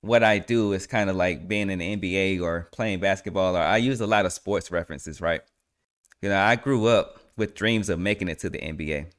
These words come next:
but sometimes, like, uh, sometime, like, around high school, I realized, or really I accepted that the N B A was probably not in the cards for me,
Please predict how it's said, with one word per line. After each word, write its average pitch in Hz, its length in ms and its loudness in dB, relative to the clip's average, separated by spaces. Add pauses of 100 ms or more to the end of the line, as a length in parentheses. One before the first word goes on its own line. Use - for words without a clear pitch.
(380)
but 92 180 -2
sometimes, 127 520 0
like, 95 160 -2
uh, 80 120 -2
sometime, 139 540 -2
like, 113 160 -2
around 101 300 0
high 95 200 0
school, 120 440 -6 (1040)
I 87 60 0
realized, 98 540 4
or 85 280 2
really 110 240 2
I 90 120 4
accepted 101 600 -2
that 90 220 0
the - 100 -8
N 104 140 -2
B 95 180 -4
A 101 140 2
was 90 160 -6
probably 101 380 0
not 98 160 -2
in 78 80 -8
the 87 40 -10
cards 107 320 0
for 117 80 -6
me, 113 280 -6